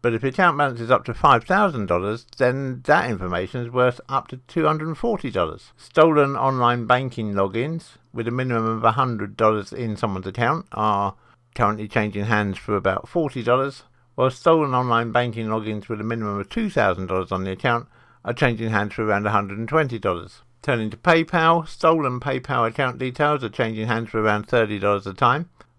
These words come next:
But if the PayPal account has a PayPal balance of between a thousand dollars and three thousand dollars, then those details change hands for around three hundred and forty dollars a time.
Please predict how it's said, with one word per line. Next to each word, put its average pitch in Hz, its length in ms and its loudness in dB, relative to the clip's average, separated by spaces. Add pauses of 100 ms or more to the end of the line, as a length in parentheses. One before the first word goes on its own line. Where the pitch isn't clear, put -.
But 147 180 6
if 143 160 0
the 127 80 -12
PayPal 139 760 2 (120)
account 127 540 -2
has 123 260 -4
a 110 80 -2
PayPal 120 480 2
balance 127 500 2 (100)
of 120 440 2 (200)
between 123 320 -2
a 113 80 -2
thousand 123 360 0
dollars 113 260 2
and 104 140 -6
three 180 260 -2
thousand 101 320 2
dollars, 98 340 -2
then 120 380 -4
those 160 280 4
details 95 440 -2
change 107 280 -6
hands 110 280 -6
for 110 280 0
around 127 220 0
three 139 240 -2
hundred 139 240 -2
and 139 120 -8
forty 170 280 -4
dollars 98 300 0
a 92 80 -10
time. 90 340 -8